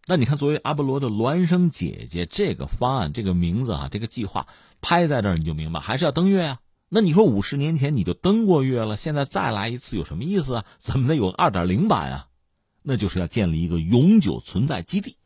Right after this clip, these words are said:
这当然非常值得我们关注，甚至警觉了。所以我们这个话题，我觉得从两个层面聊：一个我们就事儿论事儿，先说这事儿怎么样，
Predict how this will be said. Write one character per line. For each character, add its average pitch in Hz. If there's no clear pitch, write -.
这 117
当 113
然 113
非 117
常 98
值 98
得 92
我 87
们 85
关 123
注， 110
甚 110
至 95
警 80
觉 82
了。 107
所 113
以 117
我 104
们 98
这 110
个 101
话 98
题， 98
我 85
觉 90
得 90
从 113
两 67
个 71
层 90
面 95
聊： 69
一 185
个 117
我 73
们 80
就 143
事 -
儿 92
论 110
事 -
儿， -
先 147
说 135
这 123
事 -
儿 -
怎 104
么 127
样， 190